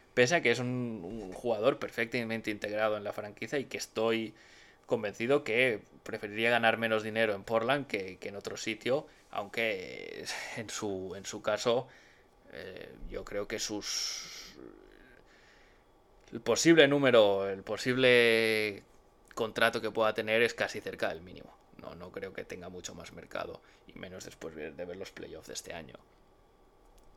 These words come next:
Zach Collins se hace agente libre restringido, pero bueno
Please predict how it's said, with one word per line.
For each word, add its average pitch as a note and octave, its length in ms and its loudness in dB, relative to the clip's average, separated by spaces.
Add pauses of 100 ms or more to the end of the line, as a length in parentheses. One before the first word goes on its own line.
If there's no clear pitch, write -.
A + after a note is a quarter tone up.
(500)
Zach A#2+ 200 2
Collins D#3+ 400 4
se - 220 2
hace A2 260 4
agente G#2+ 420 0
libre G#2+ 280 4
restringido, C3 1080 0
pero F2+ 460 -6
bueno D2+ 340 -16